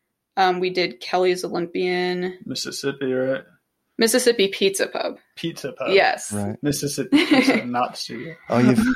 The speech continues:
Speaker 3: you've got me missing, you've got me missing Portland now. I love
Speaker 1: Right.
Speaker 3: those places. All of,
Speaker 2: Uh,
Speaker 3: all of those places. Um,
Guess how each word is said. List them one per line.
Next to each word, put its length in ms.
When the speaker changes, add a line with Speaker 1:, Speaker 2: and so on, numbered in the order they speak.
Speaker 3:
you've 120
got 160
me 120
missing, 480
you've 100
got 160
me 100
missing 420
Portland 420
now. 240
I 60
love 180
Speaker 1:
Right. 220
Speaker 3:
those 60
places. 520
All 240
of, 80
Speaker 2:
Uh, 120
Speaker 3:
all 140
of 100
those 220
places. 720
Um, 520